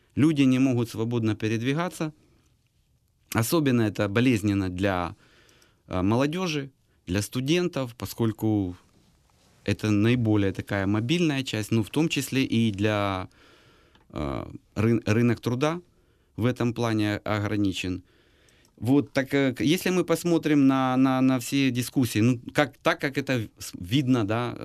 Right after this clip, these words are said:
с-, со стороны Киева, естественно, мы, может быть, недостаточно информированы про все процессы, которые происходят на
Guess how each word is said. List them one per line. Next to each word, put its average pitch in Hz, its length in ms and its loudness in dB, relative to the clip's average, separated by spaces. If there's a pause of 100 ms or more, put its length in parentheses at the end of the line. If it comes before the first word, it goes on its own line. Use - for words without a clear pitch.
с-, 95 720 -4 (200)
со - 120 -10
стороны 107 400 0
Киева, 95 560 -2
естественно, 113 580 -2
мы, 107 260 2
может 101 480 0
быть, 95 220 -4
недостаточно 107 760 0
информированы 98 880 -2
про 87 540 -6
все - 160 -6
процессы, 87 480 -8
которые 90 380 -6
происходят 90 540 -4
на 85 340 -2